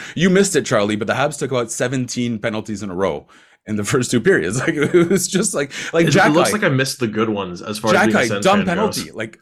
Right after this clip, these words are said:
Speaker 1: dumb penalties. You know what I mean? So yeah, it's, um, I, I, I love it 'cause all the fun games I've gone to in Ottawa has been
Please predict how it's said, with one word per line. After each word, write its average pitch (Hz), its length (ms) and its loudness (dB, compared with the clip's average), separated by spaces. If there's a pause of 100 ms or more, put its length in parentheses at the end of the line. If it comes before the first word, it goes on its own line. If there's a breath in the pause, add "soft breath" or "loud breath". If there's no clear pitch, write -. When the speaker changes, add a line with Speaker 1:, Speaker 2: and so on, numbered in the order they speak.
(120)
Speaker 1:
dumb 147 300 2
penalties. 113 600 -2
You 104 60 -4
know 101 80 -2
what 104 100 0
I 101 80 2
mean? 104 300 0
So 107 400 2
yeah, 104 400 0
it's, 98 280 -6
um, 92 300 2
I, - 180 -6
I, 107 180 -8
I 147 100 4
love 135 240 2
it 151 100 -2
'cause 127 160 -4
all 123 220 2
the 151 100 -2
fun 135 260 -2
games 117 240 -2
I've 107 140 -4
gone 101 200 -4
to 117 180 -6
in 107 80 -4
Ottawa 104 320 -2
has 95 160 -6
been 92 320 -6